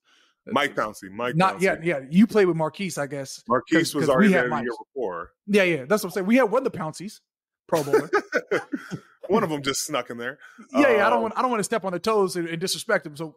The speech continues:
Speaker 2: we had Mike Pouncey <laughs> in our
Speaker 1: We had
Speaker 2: class.
Speaker 1: Mark, Mark Ingram. Um,
Speaker 2: Yup. Yeah.
Speaker 1: Jimmy,
Speaker 2: No, dogs.
Speaker 1: Jimmy Smith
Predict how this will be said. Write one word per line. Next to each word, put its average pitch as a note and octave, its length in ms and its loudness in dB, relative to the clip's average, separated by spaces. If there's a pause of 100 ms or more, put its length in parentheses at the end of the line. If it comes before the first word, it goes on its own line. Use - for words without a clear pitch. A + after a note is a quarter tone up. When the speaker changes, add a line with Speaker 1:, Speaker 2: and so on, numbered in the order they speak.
Speaker 2:
we G3 240 -2
had E3+ 300 0 (1120)
Mike A#3+ 220 2
Pouncey - 400 -14
<laughs> - 140 -8
in G3 120 2
our F#3 100 2
Speaker 1:
We D#3 120 2
had C#3 160 2
Speaker 2:
class. B2+ 100 -12
Speaker 1:
Mark, C3+ 280 0
Mark C#3 280 -4
Ingram. D#3 520 -8 (200)
Um, A2 340 -6
Speaker 2:
Yup. F#3+ 220 4 (680)
Yeah. E3+ 200 2
Speaker 1:
Jimmy, D3 300 -2
Speaker 2:
No, D3+ 60 -4 (100)
dogs. B2+ 340 -12
Speaker 1:
Jimmy C#3+ 880 -10 (280)
Smith C3+ 520 -4